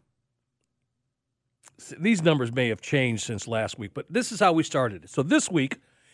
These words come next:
here's what I'm gonna do. I'm gonna give you this information, and listen, it's gonna bounce off the shoulders of most of you out there,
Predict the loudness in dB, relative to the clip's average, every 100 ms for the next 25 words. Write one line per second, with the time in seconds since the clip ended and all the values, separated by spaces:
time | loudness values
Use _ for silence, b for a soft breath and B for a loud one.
0 | _ 2 4 6 4 4 2 0 0 -4
1 | -4 -4 -4 -2 0 0 2 0 0 0
2 | 0 2 0 B B B 0 2 4 0
3 | B B -4 -2 -2 0 0 2 4 4
4 | 4 2 2 0 2 2 2 0 2 2
5 | 0 0 2 2 0 2 0